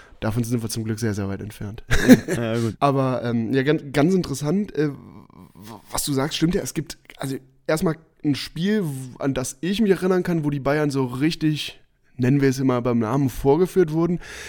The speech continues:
Speaker 1: Weiß nicht, es gab immer irgend so ein Champions League-Spiel gegen, gegen Barca, wo Bayern, glaub ich, auch, das ist aber auch schon zig Jahre her,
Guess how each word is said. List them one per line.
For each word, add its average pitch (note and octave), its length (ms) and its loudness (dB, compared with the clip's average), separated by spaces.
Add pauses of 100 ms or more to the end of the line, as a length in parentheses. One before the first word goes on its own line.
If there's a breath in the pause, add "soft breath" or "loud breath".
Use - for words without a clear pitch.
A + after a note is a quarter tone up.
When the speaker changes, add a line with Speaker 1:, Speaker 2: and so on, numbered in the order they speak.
(140 loud breath)
Speaker 1:
Weiß D3+ 100 4
nicht, D3+ 100 6
es B2 60 0
gab D3 140 4
immer E3 100 6
irgend E3 160 6
so D3 80 2
ein C3+ 80 0
Champions F3+ 400 2
League-Spiel E3 540 0
gegen, C3+ 340 4
gegen B2 260 2
Barca, G#3 640 0
wo E3 100 -8
Bayern, F3+ 340 0
glaub E3 200 -2
ich, D#3 160 -6
auch, D3 440 -4
das - 180 -12
ist B2 100 -10
aber A#2 120 -2
auch A#2 80 -4
schon D3+ 160 -2
zig - 300 -4
Jahre D3+ 240 -2
her, E3 300 -4